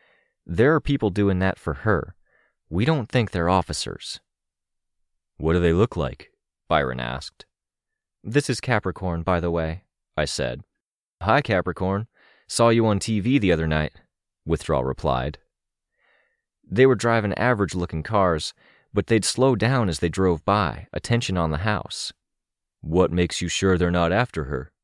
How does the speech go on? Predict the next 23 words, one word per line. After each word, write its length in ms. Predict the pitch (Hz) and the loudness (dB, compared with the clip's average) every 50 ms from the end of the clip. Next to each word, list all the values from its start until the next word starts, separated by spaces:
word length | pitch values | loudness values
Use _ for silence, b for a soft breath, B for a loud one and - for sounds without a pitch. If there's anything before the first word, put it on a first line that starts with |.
| _ _ _ _ _ - | _ _ _ _ _ -10
Byron 400 | 76 69 76 71 71 69 65 65 | -4 -2 0 0 0 -2 -4 -4
asked. 480 | 64 64 62 65 69 - - _ - - _ _ _ _ _ _ _ _ _ _ _ _ _ _ _ - - - - | -6 -6 -6 -8 -10 -16 -20 _ -20 -20 _ _ _ _ _ _ _ _ _ _ _ _ _ _ _ -20 -20 -12 -6
"One 240 | 85 92 95 110 | -2 0 0 2
got 200 | 110 101 95 95 | 2 2 2 2
out 160 | 95 104 107 104 | 2 2 0 0
of 60 | 87 | -2
their 120 | 87 80 | -6 -8
car," 540 | 71 - 98 107 123 123 95 58 58 - _ _ _ _ _ _ _ _ - | -8 -6 -4 -2 -2 -2 -4 -6 -8 -12 _ _ _ _ _ _ _ _ -10
Withdrawal 440 | 80 78 - - 87 78 64 65 | -10 -10 -6 -4 -2 -2 -2 -2
said. 360 | - - - 71 65 69 73 - _ _ _ _ _ _ _ _ _ _ _ - | -4 -4 -4 -4 -4 -6 -8 -12 _ _ _ _ _ _ _ _ _ _ _ -4
"They 120 | - 92 | -2 -2
talked, 520 | 87 - 107 120 139 110 - - - - _ _ - | -2 0 2 2 2 2 0 -4 -14 -20 _ _ -8
guy 220 | - 87 87 92 92 | -2 0 0 2 0
on 80 | 90 | 0
the 60 | 85 | -4
sidewalk, 760 | 80 - - 101 98 101 92 92 98 98 95 95 - - - _ _ _ | -4 -2 0 2 2 2 2 2 2 2 2 0 -2 -8 -20 _ _ _
woman 300 | - 90 117 123 110 92 | -2 0 2 2 2 0
standing 380 | 87 - - 98 95 92 92 92 | -2 -2 -2 -2 -2 0 0 0
on 100 | 92 92 | 0 -2
her 80 | 92 87 | -2 -4
front 280 | - - 110 104 - | -2 -2 -2 -2 -2
stairs, 560 | - - - 113 123 101 64 60 - - - - _ _ _ _ | -2 -2 0 2 2 2 0 -4 -6 -10 -12 -12 _ _ _ _
friendly-like." 760 | _ _ - 113 131 143 117 82 73 71 65 64 67 - - | _ _ 2 2 4 4 2 2 2 0 0 -2 -4 -10 -18